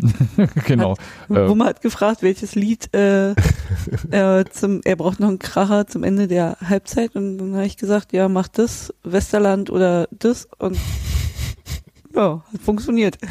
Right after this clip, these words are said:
Speaker 2: <laughs>
Speaker 1: Nee, äh, f-, f-, das war tatsächlich super. Äh, hoffe, dass, äh, also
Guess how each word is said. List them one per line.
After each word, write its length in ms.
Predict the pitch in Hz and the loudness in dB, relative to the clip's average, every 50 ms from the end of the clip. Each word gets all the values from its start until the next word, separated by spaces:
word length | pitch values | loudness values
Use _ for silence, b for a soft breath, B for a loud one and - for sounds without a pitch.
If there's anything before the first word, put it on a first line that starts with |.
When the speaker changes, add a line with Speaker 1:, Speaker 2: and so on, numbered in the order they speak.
| - - - | -6 -4 -2
Speaker 2:
<laughs> 460 | - - 254 - - - - 277 - - | 0 0 0 -2 -2 -6 -6 -6 -4 0
Speaker 1:
Nee, 200 | - 90 90 90 | 2 4 4 4
äh, 80 | 87 82 - - 101 | 4 2 0 0 -2
f-, 180 | 95 - - - 107 | -2 -2 -4 -12 -10
f-, 460 | 98 - - 90 - - 104 - - 117 107 | -6 -2 -2 -2 -2 -6 -14 -16 -14 -8 -2
das 180 | - 95 - | -2 0 2
war 80 | 98 90 | 2 0
tatsächlich 340 | - 95 - - 82 85 - | 0 -2 -4 -2 -4 -4 -2
super. 340 | - 92 - - 82 85 87 - _ - - | -4 -6 -4 -2 -2 -2 -2 -6 _ -10 -4
Äh, 160 | - 85 - | -2 -2 0
hoffe, 300 | 71 - - 101 - - | 0 0 0 0 0 0
dass, 220 | 98 87 - - - | 0 0 -2 -2 -2
äh, 300 | - 101 98 95 92 - | 0 2 4 4 2 2
also 220 | - 101 90 92 | 0 0 0 0